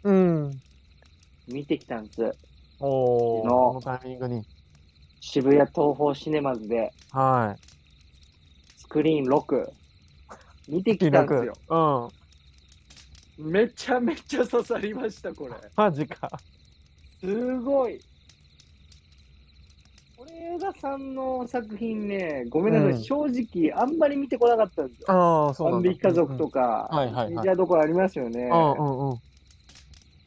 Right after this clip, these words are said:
Speaker 2: なので、ちょっとあんまり見てこなかったんですが、
Speaker 1: うん。
Speaker 2: あのー、もうね、今の状況も相まって心打ち抜かれまして、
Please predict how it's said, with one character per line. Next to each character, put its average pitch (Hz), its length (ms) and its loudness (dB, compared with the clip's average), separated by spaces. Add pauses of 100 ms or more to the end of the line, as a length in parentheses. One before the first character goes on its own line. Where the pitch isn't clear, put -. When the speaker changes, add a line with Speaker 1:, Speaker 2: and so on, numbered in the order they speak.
(540)
Speaker 2:
な 202 200 4
の 156 220 4
で、 135 580 4
ち - 60 -20
ょ - 140 -8
っ - 20 -14
と 180 60 -6
あ 226 60 -2
ん 277 180 -4
ま 285 100 0
り 277 120 -2
見 285 140 -4
て 311 120 -4
こ - 220 -4
な 254 140 -2
か - 200 -6
っ - 60 -6 (220)
た 147 140 -4
ん 123 180 -12
で 175 140 0
す 113 360 -10 (120)
が、 147 600 2 (100)
Speaker 1:
う 175 80 0
ん。 139 480 2
Speaker 2:
あ 131 340 -2
の 120 1000 -2 (1200)
ー、 127 40 -14
も 147 400 2
う - 20 -14
ね、 110 460 -10 (600)
今 180 300 2
の 247 220 0
状 240 300 2
況 220 340 0
も 220 180 2
相 202 220 0
ま 196 120 -2
っ 190 100 -10
て - 180 -14
心 185 480 -6
打 127 100 -6
ち 180 160 -12
抜 190 120 -6
か 196 120 -2
れ 185 120 -2
ま 180 140 -4
し - 200 -20
て、 - 340 -10